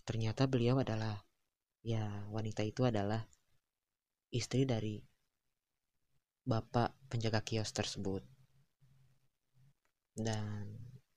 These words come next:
ya, wanita itu bertanya, "Saya siapa? Asal dari mana?" Dan pertanyaan-pertanyaan, ya, pertanyaan-pertanyaan kecil lainnya lah.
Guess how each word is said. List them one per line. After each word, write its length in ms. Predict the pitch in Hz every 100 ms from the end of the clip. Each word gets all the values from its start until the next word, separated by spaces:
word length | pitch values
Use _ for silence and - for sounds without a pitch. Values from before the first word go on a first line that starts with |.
| _ _ _
ya, 320 | - 123 151 160
wanita 320 | 143 117 113
itu 160 | 123
bertanya, 640 | 127 - 117 120 117 113 127 - _ _
"Saya 240 | - 113
siapa? 800 | 120 - 110 110 - 104 104 104 - _ _ _ _ _ _ 101
Asal 240 | 113 117
dari 240 | 117 107
mana?" 560 | 107 107 107 104 101 101 _ _ _
Dan 720 | 104 104 104 104 104 101 107 _ _ _ _ _ _ _ _ -
pertanyaan-pertanyaan, 1400 | - 110 104 104 98 - 107 107 - 104 104 107 98 - - _ _ _ _ _ _ _ _ _ _ _ _
ya, 160 | 110 107
pertanyaan-pertanyaan 800 | 107 110 107 104 - 110 104 104
kecil 320 | - - 107
lainnya 320 | 107 107 113
lah. 100 | 117